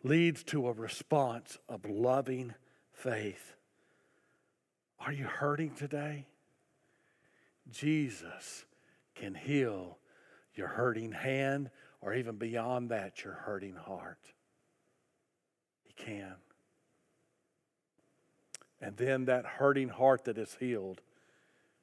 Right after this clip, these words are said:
needs to respond in surrender. There's the surrendered heart that he mentions here. And we see that in these disciples.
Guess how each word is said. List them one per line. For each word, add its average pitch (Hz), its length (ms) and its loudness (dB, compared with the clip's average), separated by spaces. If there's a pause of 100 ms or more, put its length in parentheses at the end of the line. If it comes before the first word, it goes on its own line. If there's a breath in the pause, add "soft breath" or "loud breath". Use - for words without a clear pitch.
(100)
needs 120 280 -2
to 120 120 -4
respond 104 720 4
in 92 140 -4
surrender. 98 640 -6
There's 98 200 -4
the 110 140 -10
surrendered 113 680 -4 (480)
heart 107 460 2
that 104 100 -4
he 104 80 -6
mentions 101 520 -10
here. 95 320 -6 (840)
And 117 100 -4
we 120 100 -2
see 147 260 6
that 123 220 4
in 113 120 0
these 117 240 0
disciples. 123 840 0